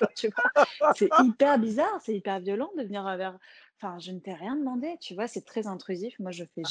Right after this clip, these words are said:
Speaker 1: jamais ça, d'ailleurs. Un
Speaker 2: Ouais.
Speaker 1: humour que je comprends pas, j'irai jamais voir la personne et lui dire : « Mais pourquoi tu fais ça ? »
Speaker 2: Ben, moi, je me dis que je suis pas le cœur de cible et puis c'est tout, hein. Je laisse la personne faire, elle trouvera son public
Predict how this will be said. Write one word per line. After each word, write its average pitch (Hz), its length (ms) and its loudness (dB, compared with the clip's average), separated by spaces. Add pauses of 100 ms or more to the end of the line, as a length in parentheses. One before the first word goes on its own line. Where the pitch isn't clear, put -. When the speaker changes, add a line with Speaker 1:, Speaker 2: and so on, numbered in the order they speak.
(100)
Speaker 1:
jamais 226 320 2
ça, 320 260 -6
d'ailleurs. 175 260 -6 (340)
Un 202 160 4
Speaker 2:
Ouais. 247 120 6
Speaker 1:
humour 269 100 -2
que - 80 -4
je - 80 -8
comprends 185 300 -8
pas, 285 180 0
j'irai 180 300 -6
jamais 208 240 -4
voir 202 120 -2
la 175 100 -2
personne 226 320 -10
et 220 60 -8
lui 180 80 -8
dire : « 165 180 -8
Mais 175 80 -10
pourquoi - 200 -10
tu - 180 -20
fais 160 100 -10
ça ? » - 180 -18 (340)
Speaker 2:
Ben, 165 100 0
moi, 185 160 0
je 165 80 -6
me 185 100 0
dis 190 140 -6
que - 80 -4
je 175 60 -4
suis 175 100 -4
pas 180 120 2
le 156 60 -4
cœur 151 200 0
de 151 100 0
cible 202 300 0
et 156 60 4
puis 139 120 -4
c'est 180 140 2
tout, 226 220 2
hein. 165 80 6
Je 139 120 2
laisse 151 220 4
la 156 80 4
personne 143 320 0
faire, 214 220 6
elle 156 80 6
trouvera 147 280 4
son 143 160 -2
public 139 340 0